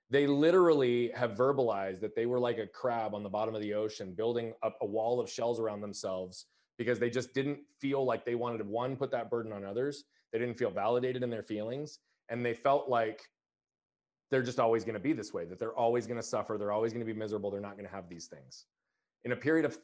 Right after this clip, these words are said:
three months, and I'm talking, like, six to seven major, major events over the period of about a decade, informative years for this person. Um, so many things had been,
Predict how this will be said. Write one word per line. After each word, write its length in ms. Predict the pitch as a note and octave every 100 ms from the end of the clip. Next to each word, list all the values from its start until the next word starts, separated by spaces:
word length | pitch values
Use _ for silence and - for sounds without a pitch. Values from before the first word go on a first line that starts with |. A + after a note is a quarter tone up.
| _
three 240 | A#2 C#3 D#3+
months, 420 | A#2+ - - -
and 60 | B2+
I'm 120 | E3+
talking, 400 | F3+ G#3+ G#3+ F3
like, 280 | C3+ A2 - _ _ _ _ _ _ _
six 340 | - - G#3 G#3
to 120 | D#3+
seven 520 | - D3 C3 B2+ B2
major, 340 | C#3+ D3+ C#3+ C#3+
major 380 | C3+ C3+ B2+
events 320 | A#2 A2 B2 C3
over 180 | C3 A2+
the 80 |
period 260 | G#2+ B2 A#2
of 80 | G#2+
about 160 | G#2
a 40 | G2+
decade, 420 | F2+ E2 D2+ C#2 _ _ _ _ -
informative 580 | C3 B2+ D#3+ D3+ D3 B2
years 260 | B2+ A2+
for 80 | -
this 140 | F2+
person. 320 | - E2 - - _ _ _ _ _ _ _ _ _ -
Um, 300 | B2+ A#2 G2 - _ _ _ _ _ _ _
so 380 | - - - G#3+
many 180 | G3+ F3+
things 260 | D#3+ C#3+ C3
had 140 | A#2+
been, 420 | A#2 A#2 A2+ A2